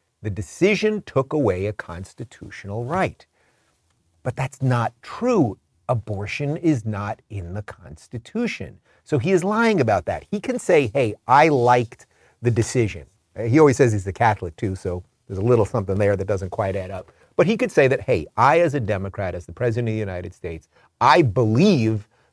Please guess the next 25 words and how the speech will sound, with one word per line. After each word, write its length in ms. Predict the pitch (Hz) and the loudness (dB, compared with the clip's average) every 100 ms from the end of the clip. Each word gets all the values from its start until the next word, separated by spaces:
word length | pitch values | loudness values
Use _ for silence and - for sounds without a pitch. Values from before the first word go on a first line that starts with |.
| - | 0
that 380 | 110 101 107 _ - | 2 2 -2 _ -6
abortion 880 | 110 120 120 113 120 104 101 104 - _ - | 0 4 4 2 -2 -2 -2 -4 -8 _ -20
should 240 | - - 87 | -12 -8 -6
be 120 | 80 | -6
fine 460 | - 180 170 156 113 | 2 4 6 4 0
or 120 | 87 | -2
good 420 | 123 160 147 120 | 4 6 6 4
or 320 | 95 80 78 | -2 -8 -6
legal 340 | 104 175 156 170 | 2 4 6 6
or 220 | 147 101 | 6 4
whatever." 440 | 101 156 160 113 - _ _ - | 2 4 6 4 -2 _ _ 0
But 180 | 143 | 0
to 100 | - | 2
s-, 140 | 139 - | -2 -2
tell 320 | - 165 254 | 0 6 8
us 360 | 127 73 - - - | 6 4 -10 -16 -2
that 280 | 123 117 117 | 2 2 2
it 260 | 123 120 - | 0 0 -2
is 220 | 127 107 | 0 2
a 80 | 117 | 0
constitutional 800 | - 135 135 117 135 120 120 | -4 -6 -6 -8 -4 -4 0
right 240 | 127 123 120 - | 2 0 -2 -4
is 140 | 117 | 0
an 200 | 147 143 _ _ | 0 -2 _ _
abject 1400 | - 98 101 113 - _ _ - 101 85 104 90 - - | -6 -4 -4 -6 -10 _ _ -10 -8 -2 -2 -2 -6 -18